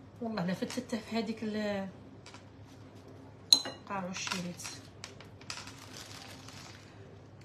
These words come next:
شلولها. نموت عليك اكرم، يسلمك حبيبتي.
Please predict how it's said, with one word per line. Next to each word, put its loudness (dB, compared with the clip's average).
شلولها. 8
نموت 12
عليك 12
اكرم، 12
يسلمك 12
حبيبتي. 6